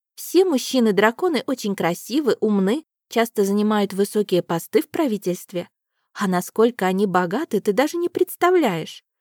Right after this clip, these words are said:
Ревнивы иногда без меры, своего не отдадут, но это скорее достоинство, показывающее, насколько трепетно они относятся к своей любимой».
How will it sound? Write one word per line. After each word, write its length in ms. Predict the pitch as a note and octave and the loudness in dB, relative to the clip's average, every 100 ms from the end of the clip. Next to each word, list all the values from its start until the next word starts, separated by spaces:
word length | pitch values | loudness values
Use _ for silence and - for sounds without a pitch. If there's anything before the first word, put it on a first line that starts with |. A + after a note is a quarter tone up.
| _ _ | _ _
Ревнивы 640 | F3+ G3+ G3+ D4+ A#4 G3+ | 2 2 4 0 0 0
иногда 340 | E3 F3+ F#3+ F#3 | 0 0 0 4
без 240 | G3+ A3 | 4 4
меры, 340 | A3 E3 D#3 - _ | 0 -2 -4 -10 _
своего 400 | _ - F3 F3 | _ -2 0 2
не 140 | G3 F#3 | 0 0
отдадут, 580 | F3 E3 F3+ A#3 - _ _ _ _ | -2 0 0 -2 -10 _ _ _ _
но 200 | E4+ D#4 | -4 0
это 180 | C4+ C4 | 2 0
скорее 400 | - B3 A#3+ G#3+ | 0 0 2 2
достоинство, 720 | G#3+ A3+ - F4 A3+ - F3+ | 2 -2 -2 -2 -2 -4 -8
показывающее, 800 | - F3+ F#3+ E3+ E3+ F3 - F#3 | -6 -4 -2 -2 -2 -2 -2 -2
насколько 520 | F#3+ F#3+ - F#3+ F3+ | 0 -4 -2 -4 -4
трепетно 560 | F#3 C#4 D#4+ - E3+ E3+ | -4 -4 -2 -4 -4 -4
они 180 | E3+ F3 | -2 -4
относятся 520 | E3 - - F3 F#3 | -4 -4 -6 -8 -10
к 60 | - | -12
своей 360 | - F3+ F3+ | -4 0 2
любимой». 580 | F#3 F#3 E3+ F3 F3+ G3+ | 2 0 0 -2 -4 -8